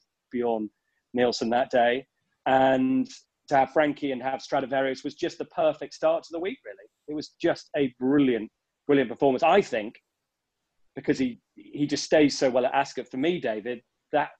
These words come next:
might not have been as spectacular a performance, but for me, it was actually arguably better. Would you, would you agree?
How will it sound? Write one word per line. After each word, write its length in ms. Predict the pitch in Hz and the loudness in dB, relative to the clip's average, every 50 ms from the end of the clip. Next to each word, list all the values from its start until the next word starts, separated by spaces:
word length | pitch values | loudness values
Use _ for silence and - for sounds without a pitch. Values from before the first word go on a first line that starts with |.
| _ _ _ _ _ _ _ _ _ _ - | _ _ _ _ _ _ _ _ _ _ -12
might 360 | 175 151 156 156 151 156 156 | -6 0 0 2 0 0 -2
not 180 | 156 151 143 131 | -2 -2 0 -2
have 100 | 120 - | -2 -4
been 160 | 147 139 131 | -4 -4 -4
as 140 | 127 - - | -4 -8 -8
spectacular 680 | - - 147 135 _ - - 156 170 - - 135 120 | -8 -8 -8 -8 _ -6 -6 -6 -6 -4 -6 -8 -8
a 60 | 110 | -8
performance, 480 | - 120 - - 117 110 107 113 - - | -10 -12 -8 -6 -6 -6 -8 -10 -12 -12
but 140 | 147 143 - | -12 -8 -6
for 60 | 139 | -2
me, 380 | 131 143 175 190 151 120 110 120 | 0 2 2 2 0 0 -2 -6
it 60 | 131 | -6
was 80 | 120 123 | -4 -4
actually 480 | 151 151 - - - 120 113 113 113 _ _ _ _ _ _ _ _ _ _ - - | -4 -4 -6 -10 -8 -8 -8 -8 -10 _ _ _ _ _ _ _ _ _ _ 0 2
arguably 400 | 143 147 139 143 143 143 147 147 | 2 2 2 0 -4 -6 -6 -4
better. 300 | - 185 180 - - 107 | -4 -6 -6 -6 -10 -12
Would 160 | 101 113 117 | -12 -10 -6
you, 200 | 139 139 143 - 196 | -6 -6 -6 -6 -8
would 100 | 139 135 | -6 -2
you 140 | 147 151 143 | 0 0 0
agree? 260 | 131 147 160 185 | 2 0 -2 -2